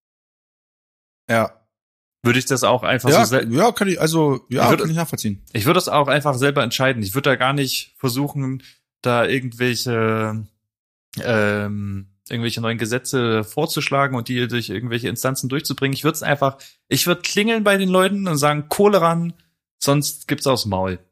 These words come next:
Speaker 1: Okay, aber das ist vielleicht gar nicht so einfach, weil zum Beispiel im Fall von Elon Musk, er hat ja sein ganzes Vermögen,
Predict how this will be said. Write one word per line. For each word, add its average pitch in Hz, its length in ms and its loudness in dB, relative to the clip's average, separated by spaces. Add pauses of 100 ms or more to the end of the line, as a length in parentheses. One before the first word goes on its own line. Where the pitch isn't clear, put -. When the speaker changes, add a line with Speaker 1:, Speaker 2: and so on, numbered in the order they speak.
(1160)
Speaker 1:
Okay, 190 220 2
aber 110 600 2 (140)
das 113 160 -2
ist 165 140 -4
vielleicht 120 260 -2
gar 117 140 2
nicht 117 100 -4
so 139 180 -4
einfach, 139 420 -2
weil 120 260 -4
zum - 160 -6
Beispiel 143 340 -2
im 117 100 -4
Fall 123 200 -4
von 113 140 -8
Elon 110 200 -6
Musk, 107 300 -4
er 104 80 -4
hat 139 100 -4
ja 120 100 2
sein 113 340 -2
ganzes 120 340 -6
Vermögen, 139 560 -6